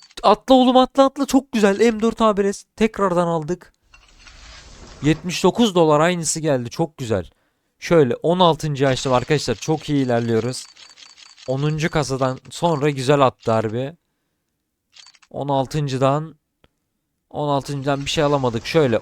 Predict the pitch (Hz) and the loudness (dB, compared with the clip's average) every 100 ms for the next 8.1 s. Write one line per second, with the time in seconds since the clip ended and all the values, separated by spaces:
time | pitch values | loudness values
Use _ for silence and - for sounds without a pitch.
0 | - 147 185 175 139 143 123 131 123 - | 0 0 0 0 -2 -4 0 0 0 -6
1 | 120 151 160 156 143 139 139 139 139 - | -8 -6 -6 -2 0 2 2 2 0 0
2 | 139 131 139 135 117 117 107 113 123 151 | -6 -4 -2 -2 -2 -6 -6 -4 -4 -2
3 | 156 131 131 117 120 127 151 123 117 123 | -2 -4 -6 -4 -4 0 -2 0 -4 -6
4 | - - _ _ - _ _ _ - _ | -10 -20 _ _ -20 _ _ _ -20 _
5 | _ _ _ _ - - 147 143 143 151 | _ _ _ _ -8 -4 -2 0 -2 -2
6 | 135 131 120 131 120 151 165 143 123 143 | 0 0 -2 -8 -10 -6 -4 -4 -4 -6
7 | 131 117 - 127 - 123 117 104 98 110 | -4 -4 -6 -6 -6 -4 -4 -4 -4 -8
8 | - | -12